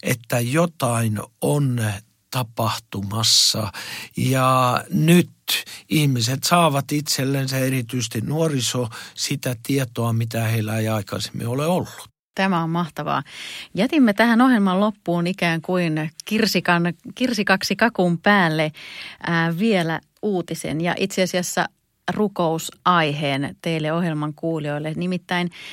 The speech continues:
Speaker 2: seitsemän vuotta sitten Avainmedia perusti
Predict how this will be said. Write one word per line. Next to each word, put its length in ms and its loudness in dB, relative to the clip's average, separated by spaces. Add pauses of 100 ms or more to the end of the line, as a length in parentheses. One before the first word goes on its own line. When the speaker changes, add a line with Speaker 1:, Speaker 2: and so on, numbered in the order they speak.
(140)
Speaker 2:
seitsemän 580 0
vuotta 300 -4
sitten 680 -6
Avainmedia 840 -2 (240)
perusti 640 -6